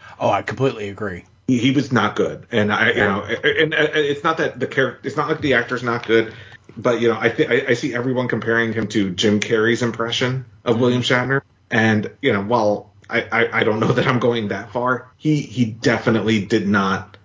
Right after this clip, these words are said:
Speaker 2: have any gravitas to him. Um,
Speaker 1: Yeah, you
Speaker 2: and
Speaker 1: know,
Speaker 2: I,
Speaker 1: I
Speaker 2: it's just not good.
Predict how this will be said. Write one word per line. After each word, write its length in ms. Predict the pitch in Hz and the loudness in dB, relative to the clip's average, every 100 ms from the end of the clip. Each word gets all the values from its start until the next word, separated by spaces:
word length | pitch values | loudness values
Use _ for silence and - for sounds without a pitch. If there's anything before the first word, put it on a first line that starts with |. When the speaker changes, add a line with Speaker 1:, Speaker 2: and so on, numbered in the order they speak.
| _ | _
Speaker 2:
have 260 | - 98 87 - 135 | 0 0 0 -6 0
any 200 | 113 98 | 2 2
gravitas 680 | 107 95 92 - 82 80 | 2 0 -2 0 0 0
to 160 | - 80 | -2 -2
him. 320 | 78 80 - - - | -2 -4 -8 -18 -2
Um, 580 | 92 87 80 69 76 - - 139 | 2 2 0 -2 -4 -8 -12 -10
Speaker 1:
Yeah, 400 | 135 208 156 - | 0 2 2 0
you 180 | 170 165 | 0 2
Speaker 2:
and 80 | |
Speaker 1:
know, 140 | 165 151 | 2 2
Speaker 2:
I, 80 | - | 0
Speaker 1:
I 60 | - | 0
Speaker 2:
it's 300 | - - - | -6 -4 -4
just 160 | - | -2
not 140 | 110 - | -4 0
good. 260 | 85 90 | 0 0